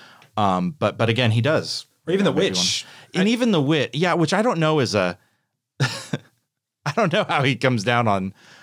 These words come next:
Speaker 1: um, Tomlin in that film
Speaker 2: She
Speaker 1: ultimately.
Speaker 2: embraces, uh, well, she embraces,
Speaker 1: Yes.
Speaker 2: embraces the witchcraft. So it's at least saying that she made a choice to revoke her sort of faith. And again,
Speaker 1: That's
Speaker 2: that's a whole
Speaker 1: right.
Speaker 2: nother
Speaker 1: She,
Speaker 2: podcast.
Speaker 1: she does live deliciously.
Speaker 2: Uh,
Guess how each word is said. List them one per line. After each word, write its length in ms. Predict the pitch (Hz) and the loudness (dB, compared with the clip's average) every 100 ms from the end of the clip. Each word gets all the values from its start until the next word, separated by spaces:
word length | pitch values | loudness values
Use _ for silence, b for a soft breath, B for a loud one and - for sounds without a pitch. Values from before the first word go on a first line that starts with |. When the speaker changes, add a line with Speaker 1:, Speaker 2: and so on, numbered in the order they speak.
| B | B
Speaker 1:
um, 440 | - 101 92 90 82 | 0 2 2 0 -4
Tomlin 420 | - 117 98 85 | -2 0 0 -4
in 80 | 87 | -4
that 180 | 90 - | -4 -4
film 260 | - 80 82 | -6 -6 -4
Speaker 2:
She 140 | 214 | -2
Speaker 1:
ultimately. 20 | |
Speaker 2:
embraces, 680 | 208 170 190 185 196 175 185 | 0 0 -2 0 -2 -2 0
uh, 220 | 180 175 | 0 0
well, 140 | 160 165 | 0 0
she 160 | - | 0
embraces, 540 | 160 143 160 170 139 139 | 0 0 -2 -2 -2 -2
Speaker 1:
Yes. 80 | |
Speaker 2:
embraces 400 | 147 131 156 - | -2 0 -2 -4
the 80 | 127 | -4
witchcraft. 600 | 120 170 - 123 113 120 | -2 -2 -2 -2 -2 -4
So 200 | - 147 | -2 -2
it's 120 | 127 | -2
at 100 | 165 | -2
least 220 | 160 151 - | -2 -2 0
saying 340 | 160 143 139 | 0 2 2
that 300 | 131 127 123 | 2 0 -2
she 200 | - 143 | -4 -2
made 320 | 131 143 139 | 0 2 2
a 160 | 131 123 | 0 -2
choice 400 | - 135 127 - | -2 -4 -4 -6
to 240 | - 127 | -2 -2
revoke 420 | 120 117 120 123 - | 0 0 0 -2 -2
her 300 | 117 113 113 | -2 0 -2
sort 280 | 113 127 117 | -4 -4 -6
of 80 | 113 | -6
faith. 360 | 127 120 - | -2 -2 -2
And 200 | 107 107 | -4 -4
again, 260 | - 143 294 | -4 -6 -4
Speaker 1:
That's 100 | - | -2
Speaker 2:
that's 20 | |
a 40 | 165 | 0
whole 120 | 170 | 0
Speaker 1:
right. 80 | 135 | -2
Speaker 2:
nother 60 | |
Speaker 1:
She, 80 | 127 | -2
Speaker 2:
podcast. 140 | 139 139 | -2 0
Speaker 1:
she 80 | |
does 240 | 143 139 110 | 2 2 2
live 180 | 123 95 | 0 0
deliciously. 500 | 101 98 - - | 0 0 -2 -2
Speaker 2:
Uh, 120 | 233 | -2